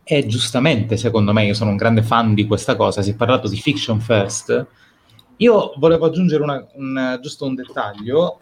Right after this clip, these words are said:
eh, parlando di un gioco al quale purtroppo non ho mai giocato, e dico purtroppo, ma che mi piacerebbe tantissimo provare, ovvero Dread,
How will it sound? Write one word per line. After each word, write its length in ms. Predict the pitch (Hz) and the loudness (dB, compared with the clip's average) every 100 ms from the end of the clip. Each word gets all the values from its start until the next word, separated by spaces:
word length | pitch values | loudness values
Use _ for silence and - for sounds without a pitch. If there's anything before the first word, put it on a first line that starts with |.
| - | -2
eh, 240 | 131 131 | 2 2
parlando 320 | - 170 160 139 | 2 2 2 2
di 80 | |
un 80 | 180 | 4
gioco 220 | 185 226 | 4 4
al 80 | 156 | 0
quale 200 | - 127 | 0 0
purtroppo 840 | 113 170 170 190 120 110 - 95 - _ | 0 -4 0 0 0 -2 -8 -8 -8 _
non 160 | - 113 | 0 2
ho 40 | |
mai 220 | 113 131 117 | 4 2 2
giocato, 540 | 117 113 110 - 104 | 0 2 0 0 -4
e 60 | 101 | -2
dico 220 | 123 113 | -2 -4
purtroppo, 580 | 131 - - 104 - 139 | -6 -6 -8 -8 -4 -2
ma 100 | 160 | 0
che 100 | 160 | 0
mi 120 | 160 | 0
piacerebbe 360 | 160 156 135 | 0 2 2
tantissimo 480 | 143 143 147 143 131 | 2 0 0 -2 -2
provare, 320 | 127 120 104 | 0 0 0
ovvero 220 | 120 160 151 | 2 2 2
Dread, 640 | 123 123 107 107 113 | 2 2 0 0 0